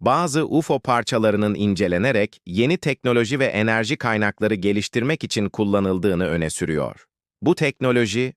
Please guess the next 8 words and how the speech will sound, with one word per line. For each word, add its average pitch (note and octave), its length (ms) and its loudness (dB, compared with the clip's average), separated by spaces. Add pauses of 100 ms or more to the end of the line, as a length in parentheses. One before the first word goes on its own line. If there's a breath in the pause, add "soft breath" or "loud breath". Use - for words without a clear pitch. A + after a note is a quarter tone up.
(120)
uçak C#3 360 -2
tasarımlarında, A2+ 920 2 (220)
enerji B2+ 480 0
sistemlerinde G#2+ 960 0 (240)
ve G2 80 2
hatta A#2+ 520 -2
iletişim A2+ 540 0
alanında F2+ 600 2